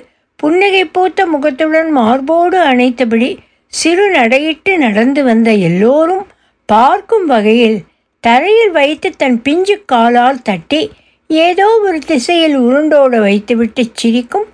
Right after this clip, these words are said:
குழந்தை என அந்த சித்தரிப்பை உதைத்து வேறொரு திசையை நோக்கி உருட்டி விடுகிறார் கல்யாண்ஜி. அவருடைய கவிதை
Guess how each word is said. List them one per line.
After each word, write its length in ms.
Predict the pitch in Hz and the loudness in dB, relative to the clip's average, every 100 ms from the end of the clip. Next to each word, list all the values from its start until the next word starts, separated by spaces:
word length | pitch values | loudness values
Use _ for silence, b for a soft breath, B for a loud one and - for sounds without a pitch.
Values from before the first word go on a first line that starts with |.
| _ _ _ _ | _ _ _ _
குழந்தை 480 | 311 359 453 453 381 | -2 0 2 2 0
என 320 | 254 214 220 - _ | 2 2 0 -2 _
அந்த 360 | - 202 190 190 | -4 -2 -2 -4
சித்தரிப்பை 720 | - 254 - 453 311 226 190 233 - _ - | -6 -4 -2 -2 -2 -4 -2 -2 -4 _ -2
உதைத்து 560 | 220 277 339 - 214 220 - _ _ _ - | 0 0 -2 -4 -4 -4 -10 _ _ _ -4
வேறொரு 600 | 226 294 427 480 427 320 | 0 2 2 2 2 0
திசையை 520 | 240 233 - 269 254 226 | -2 -4 0 0 2 2
நோக்கி 440 | 208 202 208 - 427 - _ _ - | 2 0 -2 -2 -4 -6 _ _ -2
உருட்டி 360 | 233 277 277 | 0 -2 -2
விடுகிறார் 680 | 247 202 175 185 190 208 330 _ _ - | 0 0 -2 -2 0 0 -2 _ _ -2
கல்யாண்ஜி. 760 | 233 254 262 214 170 170 185 190 - _ _ _ _ _ | 0 2 2 2 -2 -4 -2 -4 -8 _ _ _ _ _
அவருடைய 480 | 247 254 269 254 220 214 | 0 2 2 2 0 0
கவிதை 500 | 247 247 403 466 269 | 0 2 2 2 0